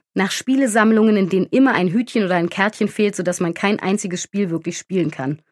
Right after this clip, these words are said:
Es stinkt nach uralten Sofas, auf denen Erwachsene sitzen, die immer alles besser wissen, ihr eigenes Leben aber total verkackt haben und jetzt so einsam sind, dass sie sich jeden Abend einen runterholen müssen.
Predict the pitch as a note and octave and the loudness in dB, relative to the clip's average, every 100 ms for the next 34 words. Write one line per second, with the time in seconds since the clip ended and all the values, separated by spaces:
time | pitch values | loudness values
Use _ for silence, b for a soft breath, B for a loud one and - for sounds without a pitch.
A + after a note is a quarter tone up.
0 | _ _ _ - - A#3 B3 G#3+ - C4 | _ _ _ -8 -2 0 2 0 0 0
1 | C4+ G3 F#3+ F#3 E3+ A3+ - D#3 D#3 E3+ | 2 0 0 -2 0 -2 -2 -4 -4 -4
2 | F3 F3+ E3 F3+ - G#3+ F3+ F#3 - F#3+ | -2 -2 0 -2 -2 -4 -4 -4 -6 -6
3 | E3+ - A3 G#3 - F#3 F3+ F#3+ F3+ D#3+ | -6 0 0 2 0 -4 -4 -6 -4 -4
4 | D3+ D#3+ F3 D#3 B B B F#3+ F#3+ G3+ | -4 -4 -6 -8 B B B -2 2 2
5 | F#3+ G3+ A3+ F#3 F#3 F3+ E3 F#3+ G3 F#3 | 2 2 2 0 -2 -4 0 0 0 -4
6 | - F3+ - E3 D#3+ E3+ B B - F3+ | 0 -2 -2 -6 -4 -6 B B -6 -2
7 | G3+ - A3+ F#3+ G#3+ A3+ G#3+ G3 G#3 F#3+ | -2 0 -2 2 2 4 2 2 0 -2
8 | - F#3 F3+ G#3+ A3+ G#3+ F3+ G3 G3+ F#3+ | -2 -4 -2 0 0 0 -2 0 0 0
9 | F#3 F3+ G#3 G3+ E3 D#3+ E3 E3+ - E3 | -2 -2 -2 0 0 0 -2 -2 -4 -8